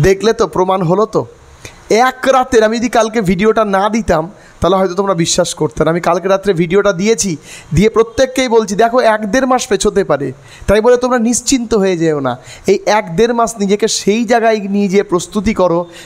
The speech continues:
যেখানে তোমারই মঙ্গল হবে।" তার কারণ কি জানো তো?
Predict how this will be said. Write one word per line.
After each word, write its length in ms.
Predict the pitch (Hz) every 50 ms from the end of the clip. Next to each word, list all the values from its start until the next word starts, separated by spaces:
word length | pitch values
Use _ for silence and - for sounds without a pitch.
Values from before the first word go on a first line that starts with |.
| - -
যেখানে 300 | 156 160 202 208 233 240
তোমারই 460 | 240 - 214 214 233 254 254 233 226
মঙ্গল 380 | 190 175 160 156 147 143 143 135
হবে।" 260 | 135 135 131 139 139 143 - - - - - - - - - - - - - -
তার 120 | - 202 202
কারণ 340 | - 208 214 233 240 240 208
কি 100 | 226 214
জানো 220 | 226 233 262 254
তো? 220 | - 180 151 123